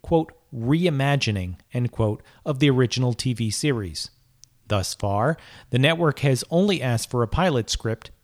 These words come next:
so the project may or may not move forward beyond that point.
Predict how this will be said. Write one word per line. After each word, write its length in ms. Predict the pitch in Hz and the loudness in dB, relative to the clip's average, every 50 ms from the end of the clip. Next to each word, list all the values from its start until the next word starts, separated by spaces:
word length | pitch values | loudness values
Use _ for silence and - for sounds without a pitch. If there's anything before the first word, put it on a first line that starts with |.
| _ | _
so 240 | - - - 185 190 | -10 -8 -4 -4 -2
the 120 | 185 214 202 | -2 -2 -4
project 500 | - - 170 160 151 - 180 - - - - | 0 2 2 2 2 2 -2 -4 -4 -10 -6
may 480 | 127 120 120 120 117 110 104 104 107 131 | -4 0 2 2 2 2 2 2 0 0
or 300 | 160 180 190 190 190 185 | -2 -2 -2 -2 -2 -2
may 340 | 175 165 165 165 156 151 147 | -2 0 0 2 2 2 2
not 460 | 143 151 147 131 107 104 113 - - | 2 2 2 2 2 0 -2 -2 -2
move 260 | 131 127 123 117 110 | 0 0 0 0 -2
forward 420 | - - 139 127 117 104 95 95 | -2 -2 0 2 2 0 -2 -2
beyond 320 | 98 110 107 107 104 101 104 | -2 -2 0 0 0 0 0
that 200 | 101 101 - - | -2 -4 -4 -4
point. 340 | - 127 120 98 87 - | -2 -2 0 -2 -4 -6